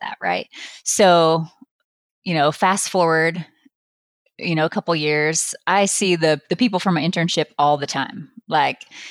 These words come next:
that firm was at every conference I was at. You know, now that I'm back in Kansas City, I see them all the time. <laughs> So, so it really is, like, a s-, a small world. And you, and so just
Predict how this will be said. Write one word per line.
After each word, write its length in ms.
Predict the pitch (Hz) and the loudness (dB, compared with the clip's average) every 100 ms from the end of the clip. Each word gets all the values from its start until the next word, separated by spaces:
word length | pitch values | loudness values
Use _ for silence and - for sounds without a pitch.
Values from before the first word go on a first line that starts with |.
| - - _ | -20 -20 _
that 380 | 160 170 165 - | 0 2 2 2
firm 640 | 180 160 160 160 170 185 _ | 2 2 2 0 -2 -6 _
was 300 | 165 160 151 | -2 0 2
at 380 | 156 151 143 - _ _ _ | 2 4 2 -2 _ _ _
every 260 | 175 151 156 | -2 0 -2
conference 560 | 202 220 208 208 214 | 0 2 2 4 4
I 180 | 196 190 | 4 2
was 200 | 190 190 | 0 2
at. 380 | 185 185 185 185 - - - _ | 2 2 0 -2 -8 -20 -20 _
You 120 | 175 160 | -2 0
know, 80 | |
now 200 | 156 160 156 | 2 2 2
that 100 | 151 | 2
I'm 100 | 151 | 2
back 220 | 170 - | -2 2
in 120 | 190 | 0
Kansas 320 | 185 170 160 | 0 -4 -4
City, 260 | - 165 160 | -4 -2 -2
I 80 | 165 | -2
see 200 | - 170 | -2 -4
them 160 | 160 | -2
all 140 | 160 160 | 0 0
the 100 | 165 | -2
time. 720 | 185 160 165 160 170 180 180 _ _ _ _ _ - | -2 -2 -2 -2 -4 -6 -18 _ _ _ _ _ -2
<laughs> 440 | 233 226 - 330 | 0 0 2 2
So, 240 | 302 - 440 - 381 - - 349 - - - 269 | 4 4 2 4 2 2 0 -4 -4 -6 -4 -4
so 580 | - - 247 233 226 208 - | -4 2 4 6 4 2 2
it 180 | 214 202 | 0 4
really 400 | 220 233 226 202 | 4 6 4 4
is, 460 | 208 214 220 - - | 4 4 2 -4 -2
like, 280 | 185 180 - | 0 0 2
a 60 | |
s-, 340 | 185 - - - - | 0 0 -4 -6 -2
a 80 | 185 | -2
small 440 | - 220 180 175 | 4 4 6 4
world. 340 | 160 147 147 - | 2 2 0 0
And 140 | 170 | 0
you, 160 | 170 160 - - | 0 -2 -8 -4
and 200 | 175 170 | 0 2
so 240 | - 170 | 2 2
just 460 | 160 180 - - - | 2 -2 0 -2 -4